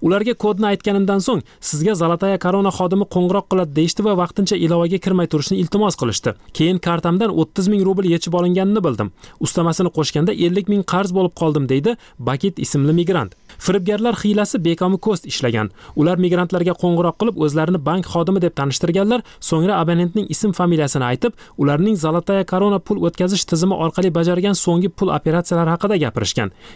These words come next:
Keyin esa ularning telefoniga boradigan kodni jo'natishni so'raganlar. Eng qizig'i, firibgarlarda mening shaxsiy ma'lumotlarim bor edi. Ular men qachon, qayerga qancha pul jo'natganimni bilishardi.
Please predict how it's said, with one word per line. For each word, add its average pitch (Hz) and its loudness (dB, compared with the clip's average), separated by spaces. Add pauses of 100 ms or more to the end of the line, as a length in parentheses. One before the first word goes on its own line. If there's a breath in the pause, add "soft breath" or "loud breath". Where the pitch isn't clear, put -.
Keyin 139 0
esa 156 0
ularning 160 0
telefoniga 190 0
boradigan 196 0
kodni 156 0
jo'natishni 170 0
so'raganlar. 113 0 (300 loud breath)
Eng 208 2
qizig'i, 202 0
firibgarlarda 175 -2
mening 196 2
shaxsiy 185 -2
ma'lumotlarim 170 0
bor 190 2
edi. 104 0 (320 loud breath)
Ular 160 2
men 185 2
qachon, 180 -2 (260 loud breath)
qayerga 180 0 (100)
qancha 190 0
pul 220 -2
jo'natganimni 180 0
bilishardi. 117 -2